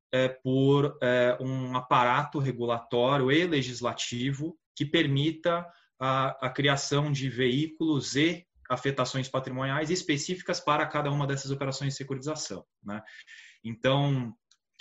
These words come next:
é, dito isso, né, eu acho que hoje, é, a, a, a, na verdade, a norma proposta pela C V M, ela tá até, ela tá um passo à frente do que, que a gente tem em termos de legislação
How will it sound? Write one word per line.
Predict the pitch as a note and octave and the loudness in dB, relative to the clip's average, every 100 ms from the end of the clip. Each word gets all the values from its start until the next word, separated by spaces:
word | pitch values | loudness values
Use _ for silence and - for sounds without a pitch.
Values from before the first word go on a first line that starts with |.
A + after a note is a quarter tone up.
| - | -4
é, | A#2+ A#2 A2+ A2 G#2+ G#2 G#2+ | 0 0 0 0 -2 -2 -2
dito | A2 D3 B2+ | -4 -4 -4
isso, | C3+ F3 D3 - G#2+ | -2 -2 -4 -8 -6
né, | A#2+ C#3+ C#3+ C3+ - _ - | -4 -4 -6 -12 -14 _ -2
eu | |
acho | B2+ C3+ - | 0 0 0
que | D3 C#3+ - | -2 -2 -2
hoje, | C3+ E3 D#3+ B2 A2+ - - | 2 4 4 0 -4 -6 -8
é, | A#2 A2+ - | -4 -4 -4
a, | A#2+ - B2 | -4 -4 -4
a, | A2+ A2 - A2+ | -4 -4 -6 -8
a, | |
na | G#2+ A2+ | -6 -6
verdade, | A#2 A#2+ C3 | -2 0 0
a | B2+ | 0
norma | B2 B2+ A#2+ A#2 | 0 0 0 -4
proposta | A#2 - A#2 A#2 | -6 -6 -6 -6
pela | G#2 G#2+ | -6 -6
C | A2 | -8
V | G#2+ | -6
M, | B2+ C#3 C3 | -4 -4 -4
ela | A#2+ B2 | -4 0
tá | C#3 | 0
até, | C#3 | 2
ela | D3+ D3+ C3 | 0 0 -4
tá | C3+ | -2
um | D3+ | -2
passo | D#3 F3+ | 0 0
à | |
frente | - C#3+ D#3 F3 E3+ | 0 0 0 0 -4
do | |
que, | E3 E3+ | -6 -2
que | |
a | D#3+ | -2
gente | D#3 D3 | -2 -4
tem | D3+ D#3+ | -2 -2
em | D3 | 0
termos | C#3 C#3 D3+ D3+ - - _ _ _ _ | 2 2 0 -6 -8 -12 _ _ _ _
de | C3 C#3+ | 0 2
legislação | C#3+ C3 D3 C#3+ - D3 C#3 D3 | 2 2 2 2 2 0 0 -2